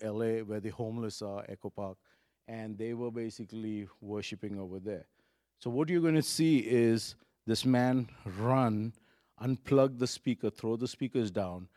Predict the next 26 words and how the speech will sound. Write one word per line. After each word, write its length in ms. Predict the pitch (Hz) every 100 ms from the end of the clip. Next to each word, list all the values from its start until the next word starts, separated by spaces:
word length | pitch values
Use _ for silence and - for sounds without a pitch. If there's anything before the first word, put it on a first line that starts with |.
| _ _ _
pick 160 | 135 -
up 160 | 127 123
the 80 |
drum 380 | 107 104 131 135
set, 420 | - 135 107 _
throw 320 | - 117 139 123
it, 320 | 101 95 - - _ _ _
and 200 | 127 127
one 640 | 107 107 113 175 247 262 208 _ 117
guy 580 | 123 190 120 101 92 107 _ _ _ _
charges 960 | - - 151 156 165 143 170 170 147 - - - _
this 320 | 139 117 -
guy, 420 | 107 135 104 90 92 _ -
picks 260 | 156 -
him 160 | 160 147
up, 220 | 117 - _ _ _ _
and 140 | 113 - -
takes 260 | 160 -
him 120 | 131
to 100 | 120
the 160 | 110 107
side, 380 | - 73 - - -
okay? 320 | 110 147 135 - _ _ _ -
Play 160 | 175
the 140 | 180 139
video, 320 | 110 87